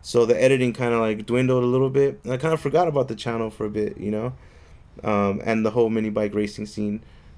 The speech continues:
But then all of a sudden, like, I go back out to the spot, and it's, like, had exploded.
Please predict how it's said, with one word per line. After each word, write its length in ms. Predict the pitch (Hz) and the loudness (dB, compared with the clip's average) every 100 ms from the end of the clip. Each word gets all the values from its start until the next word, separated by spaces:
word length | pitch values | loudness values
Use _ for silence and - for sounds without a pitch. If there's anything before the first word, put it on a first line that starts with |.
| - | -10
But 140 | 123 | -4
then 140 | 143 151 | 0 2
all 120 | 143 | 2
of 80 | 139 | -2
a 40 | |
sudden, 520 | 120 170 170 135 123 117 | -2 2 4 4 2 2
like, 340 | 110 101 - - | 0 0 -6 -10
I 100 | 117 | -6
go 140 | 110 123 | -2 0
back 240 | 127 127 | 0 2
out 140 | 131 123 | 0 -2
to 80 | 117 | -4
the 100 | 101 | -10
spot, 440 | - 156 139 104 - - - - - - | -2 0 0 -2 -14 -20 -20 -20 -14 -4
and 80 | 120 | -2
it's, 280 | 120 - | -2 -4
like, 160 | 113 107 | -2 -2
had 180 | 107 101 | -2 -4
exploded. 580 | 101 - 160 160 101 | -4 -4 2 2 0